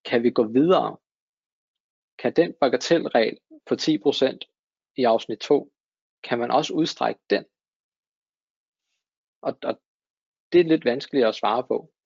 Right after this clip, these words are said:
Øh, det kunne man godt nok argumentere for, for de ti procent er jo ikke et, et udtryk for, hvad der er lige, og hvad der er gennemsigtigt. Det er et udtryk for, hvad man konkret i forhold til afsnit to har bestemt, ikke skal være en væsentlig ændring.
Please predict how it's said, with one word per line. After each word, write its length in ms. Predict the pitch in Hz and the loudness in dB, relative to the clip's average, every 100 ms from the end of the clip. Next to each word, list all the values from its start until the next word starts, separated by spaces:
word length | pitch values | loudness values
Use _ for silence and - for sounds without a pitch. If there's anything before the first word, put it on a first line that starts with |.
| 165 | -8
Øh, 340 | 120 117 113 - | -4 -4 -4 -2
det 120 | 135 | -2
kunne 180 | - 170 | -2 -2
man 160 | 160 | -2
godt 240 | 135 139 139 | 0 0 0
nok 180 | 139 - | -2 -2
argumentere 600 | 123 113 110 - 156 120 | -6 -6 -14 -6 -4 -4
for, 180 | - 120 | -4 -6
for 80 | 127 | -6
de 140 | - | -12
ti 200 | 120 165 | -2 -2
procent 320 | 147 143 139 - | 0 0 0 4
er 80 | |
jo 60 | 123 | 2
ikke 220 | 143 160 _ _ _ | 2 -4 _ _ _
et, 220 | - 123 _ _ _ _ _ _ - | -4 -4 _ _ _ _ _ _ -6
et 100 | 127 | -2
udtryk 400 | 139 - 135 - | -2 0 -2 0
for, 120 | 123 | 2
hvad 160 | 117 120 | 4 4
der 80 | |
er 60 | 117 | 2
lige, 280 | 110 131 151 | 0 0 0
og 40 | |
hvad 100 | 117 | 2
der 60 | 120 | 0
er 60 | 117 | 0
gennemsigtigt. 720 | 107 104 - 135 131 123 _ _ - | -2 -4 -4 -4 -4 -10 _ _ -2
Det 80 | 147 | 0
er 40 | |
et 60 | 131 | 2
udtryk 280 | 147 139 123 | 0 -2 0
for, 140 | 127 | 0
hvad 180 | 127 117 | 2 0
man 160 | 123 120 | 0 -6
konkret 440 | 117 - 139 127 | -12 -2 0 0
i 80 | - | 0
forhold 200 | 120 127 | 0 2
til 100 | 120 | 0
afsnit 280 | 110 - - | -2 -6 -6
to 260 | - 185 | 0 0
har 100 | 120 | 0
bestemt, 440 | 110 - 120 - - _ _ - | -4 0 0 -2 -20 _ _ -2
ikke 160 | 147 - | -2 0
skal 160 | - | 0
være 100 | 113 | 0
en 100 | 110 | 0
væsentlig 320 | 110 110 113 101 | -4 -6 -8 -10
ændring. 260 | - - | -12 -20